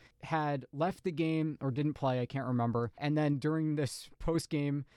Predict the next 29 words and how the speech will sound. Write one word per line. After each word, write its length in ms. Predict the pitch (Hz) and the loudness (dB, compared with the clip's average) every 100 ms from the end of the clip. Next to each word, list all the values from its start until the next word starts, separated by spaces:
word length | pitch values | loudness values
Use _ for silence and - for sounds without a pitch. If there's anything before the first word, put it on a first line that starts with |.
| _ | _
availability, 920 | - 127 143 147 143 190 190 143 135 131 _ _ _ | -4 0 0 0 0 0 2 2 2 0 _ _ _
all 200 | 147 160 | -2 0
the 80 | 156 | 0
reporters 580 | 147 135 165 160 151 123 | 0 0 0 2 0 0
went 160 | 135 | 0
into 180 | 143 151 | 0 0
the 120 | 131 | 0
locker 340 | 127 135 165 151 | 2 0 0 0
room 240 | 131 131 | 2 2
to 100 | - | 0
try 260 | 101 135 135 | -2 0 0
to 100 | 131 | 0
find 340 | - 196 254 | 0 0 2
her 180 | 120 117 | 2 2
and 140 | 135 | 2
see 140 | - 135 | 2 0
what 140 | 131 | 0
happened, 560 | 123 185 - 120 139 139 | 0 -2 0 0 0 -2
and 240 | 131 135 135 | 0 0 2
she 180 | 156 | 0
stood 300 | 165 - 165 | 0 0 0
behind 300 | 170 170 175 | 0 0 0
a 40 | 151 | -2
shower 320 | - 131 143 | -2 0 -2
curtain 520 | - 143 135 165 170 | -2 -2 2 2 2
and 140 | 143 135 | 2 2
never 260 | 131 139 | 2 0
came 260 | 147 180 185 | -2 -2 0
out 260 | 127 139 | 0 0